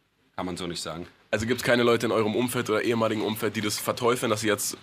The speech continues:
Speaker 2: mittlerweile im Radio lauft und so weiter?
Speaker 1: Nee, wie gesagt, das, die haben schon die Einstellung, dass, dass man etwas, das man liebt, halt auch nicht abbremsen will und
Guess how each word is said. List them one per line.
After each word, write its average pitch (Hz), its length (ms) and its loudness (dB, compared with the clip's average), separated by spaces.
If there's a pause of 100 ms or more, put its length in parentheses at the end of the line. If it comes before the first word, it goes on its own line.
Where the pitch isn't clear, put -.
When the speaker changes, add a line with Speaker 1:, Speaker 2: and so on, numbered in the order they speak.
Speaker 2:
mittlerweile 101 380 0
im 92 60 2
Radio 110 380 2
lauft 107 280 0
und 107 80 -6
so 104 140 -4
weiter? 110 300 -2 (1160)
Speaker 1:
Nee, 117 180 -2
wie 127 100 0
gesagt, 139 360 4 (180)
das, - 480 -8 (180)
die 98 100 -6
haben 113 140 -2
schon 120 220 -2
die 110 80 -2
Einstellung, 107 380 -2
dass, - 380 -8 (1300)
dass 95 200 -8
man 95 240 -6
etwas, 101 300 -8
das 98 160 -6
man 87 160 -6
liebt, 113 240 -10
halt 92 240 -6
auch 92 200 -8
nicht 90 200 -8
abbremsen 85 500 -6
will 82 140 -12
und - 200 -18